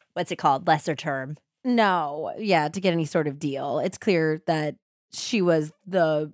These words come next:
Speaker 2: impetus behind this murder.
Speaker 1: In a couple of different ways.
Speaker 2: Yes. And she was saying that she does have remorse and that if she could go back, she wouldn't do it again.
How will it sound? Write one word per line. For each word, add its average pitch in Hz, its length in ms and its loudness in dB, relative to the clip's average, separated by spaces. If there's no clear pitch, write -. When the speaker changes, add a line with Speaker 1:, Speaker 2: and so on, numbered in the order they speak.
Speaker 2:
impetus 165 560 0
behind 160 360 2
this 139 160 -6
murder. 147 480 -6
Speaker 1:
In 208 280 2
a 196 80 0
couple 254 280 2
of - 100 -6
different - 280 -4
ways. 160 420 -10
Speaker 2:
Yes. - 640 0
And 202 600 0
she 220 300 -4
was 190 120 0
saying 214 280 2
that 180 100 -4
she 185 160 -2
does 165 200 2
have 160 220 0
remorse 156 460 -2
and 160 160 -2
that 147 180 -4
if 165 100 -6
she - 140 -6
could 160 140 -8
go 143 140 -6
back, 151 260 -6
she - 160 -6
wouldn't 147 300 -6
do 190 180 4
it 165 80 4
again. 151 480 -2